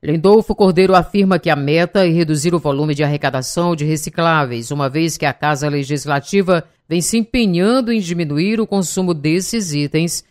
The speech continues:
sobretudo papel. Ainda entre os destaques de dois mil e dezessete, o coordenador titular da três P citou a intensificação do reuso da água proveniente de aparelhos de ar-condicionado localizados no prédio sede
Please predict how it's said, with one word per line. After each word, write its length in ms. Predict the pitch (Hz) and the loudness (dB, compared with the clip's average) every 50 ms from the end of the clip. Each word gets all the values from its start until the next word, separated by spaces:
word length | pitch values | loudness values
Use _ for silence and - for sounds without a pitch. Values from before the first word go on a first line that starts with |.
| _ _ | _ _
sobretudo 680 | - - - 180 160 180 175 160 - - 160 156 156 | -8 -2 -2 0 2 2 0 0 0 -2 -2 -2 -2
papel. 600 | - 185 180 180 _ - 147 135 131 117 110 107 - _ _ _ - | 0 0 -2 -2 _ -4 -2 -2 -2 -2 -2 -6 -10 _ _ _ -4
Ainda 320 | - 147 170 190 196 190 185 | -2 0 0 2 2 2 2
entre 240 | 190 180 - 180 | 2 2 0 -2
os 140 | 165 147 143 | -2 -2 -2
destaques 720 | 147 165 147 - - - 170 156 160 156 156 - 160 156 135 131 | -2 -2 -2 -2 -2 0 2 2 2 2 -2 -4 -6 -6 -4 -4
de 100 | 143 170 | -4 -2
dois 260 | 170 170 160 147 123 | 0 2 2 0 0
mil 220 | 131 139 147 139 | -4 -6 -6 -6
e 40 | 139 | -6
dezessete, 840 | 131 131 143 135 127 156 160 143 - - 208 208 214 208 - - - - _ _ _ _ | -4 -4 -4 -4 -2 -2 -2 -2 0 0 2 2 2 0 -4 -8 -12 -12 _ _ _ _
o 120 | - - - | -18 -12 -4
coordenador 640 | - 165 165 160 170 180 180 170 151 160 165 151 | -2 0 0 0 0 0 -2 -2 0 -2 -2 -4
titular 600 | 156 - - 170 - - 151 156 151 151 151 147 | -4 -8 -10 -10 -6 -4 -2 0 2 2 2 2
da 160 | 143 143 139 135 | 0 -2 -2 -2
três 460 | - - 165 160 160 156 - - - | -2 -2 -2 -2 -2 -2 -4 -8 -6
P 300 | - 185 190 202 226 233 | -2 0 2 2 2 0
citou 560 | - - - 165 147 _ - 180 202 208 180 | -2 -4 -6 -8 -8 _ 0 2 2 4 4
a 60 | 147 | 2
intensificação 1000 | 139 127 - 170 180 170 - 160 151 - 151 - 135 127 123 - - - 180 180 | 0 -2 0 0 0 0 0 -4 -8 -8 -6 -6 -6 -6 -6 -6 -4 -2 -2 -2
do 100 | 165 156 | -2 -2
reuso 520 | 147 143 143 143 156 180 208 202 165 170 147 | -2 -2 -2 -2 0 0 0 -2 -2 -2 -2
da 100 | 143 131 | 0 0
água 480 | 131 135 151 160 160 160 165 151 151 _ _ _ _ _ _ - | 2 2 2 2 2 0 0 -2 -2 _ _ _ _ _ _ -2
proveniente 680 | 185 214 220 190 240 233 214 190 190 214 220 - 208 165 | 2 2 2 2 2 2 2 2 2 2 0 -2 -4 -2
de 100 | 180 180 | -2 -2
aparelhos 500 | 175 - 156 147 156 165 165 165 156 139 | 0 2 2 2 2 0 0 0 -2 0
de 120 | 135 160 | 0 0
ar-condicionado 880 | 160 151 151 - 160 156 - - - 160 147 143 143 139 143 147 147 156 | 0 0 0 -2 -2 -4 -4 -4 -4 -4 -2 -2 0 2 2 2 0 0
localizados 760 | 151 160 151 - 151 147 147 131 143 151 147 147 147 139 143 | -2 -2 -2 -2 -2 -2 -2 -2 0 -2 -2 -2 -2 -6 -4
no 140 | 156 175 175 | -6 -6 -6
prédio 460 | - - 165 180 196 185 185 208 196 | -4 -2 0 0 0 -2 -4 -6 -8
sede 680 | - - - - 151 151 156 156 143 147 170 175 165 | -8 -8 -6 -4 -2 0 0 -2 -2 -2 -4 -4 -4